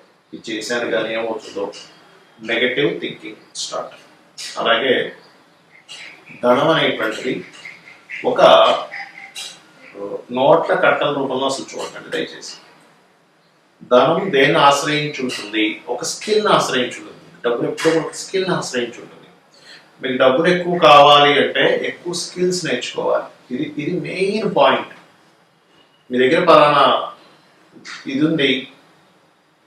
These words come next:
ఒక బిజినెస్ మ్యాన్ దగ్గరికి వెళ్ళి మీరు చెప్పారు, "నా దగ్గర ఒక ఐ-, గొప్ప ఐడియా ఉంది, దీని ద్వారా మీ యొక్క బిజినెస్ డబల్ అవుతుంది" అన్నారు. వెంటనే అతను మిమ్మల్ని, "అవును, అయితే నువ్వు దా-, నా దాని గురించి జాబ్ చేసి చూపించు" అంటాడు.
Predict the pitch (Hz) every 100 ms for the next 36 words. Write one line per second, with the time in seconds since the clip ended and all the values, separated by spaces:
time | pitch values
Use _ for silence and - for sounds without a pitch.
0 | - - 117 120 120 139 - 156 147 139
1 | 135 139 156 131 123 123 123 117 113 123
2 | 120 113 110 - - 127 120 123 120 123
3 | 135 - 127 123 120 123 135 131 120 120
4 | 123 - 107 107 - - - 117 123 139
5 | 135 131 135 117 104 98 - - - _
6 | _ 123 127 160 - - 135 123 123 127
7 | 127 120 123 - - 135 131 135 127 117
8 | 113 - 110 110 117 120 113 113 110 120
9 | 117 120 117 - - - -